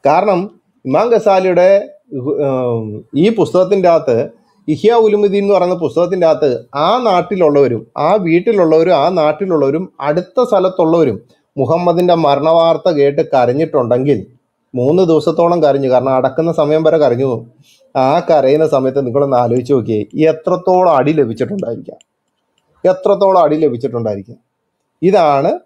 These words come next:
പറയുന്നത്, അടിയുടെ പൂരമാണ്. പൂരം എന്ന് പറഞ്ഞു കഴിഞ്ഞാൽ പൂരമാണ്, മനസ്സിലായോ? വളരെ പൂര അടിയാണ്. പൂരത്തിന് വെടിക്കെട്ടെന്ന് പറഞ്ഞ കണക്കാണ്, അടിയോടടിയാണ്. നിങ്ങളൊന്ന്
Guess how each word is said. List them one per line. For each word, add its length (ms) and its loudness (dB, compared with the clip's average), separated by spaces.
പറയുന്നത്, 500 2
അടിയുടെ 460 2
പൂരമാണ്. 600 2
പൂരം 320 0
എന്ന് 140 0
പറഞ്ഞു 240 0
കഴിഞ്ഞാൽ 260 0
പൂരമാണ്, 760 4
മനസ്സിലായോ? 420 2
വളരെ 600 2
പൂര 340 0
അടിയാണ്. 440 0
പൂരത്തിന് 720 2
വെടിക്കെട്ടെന്ന് 500 0
പറഞ്ഞ 180 0
കണക്കാണ്, 380 0
അടിയോടടിയാണ്. 800 2
നിങ്ങളൊന്ന് 300 -2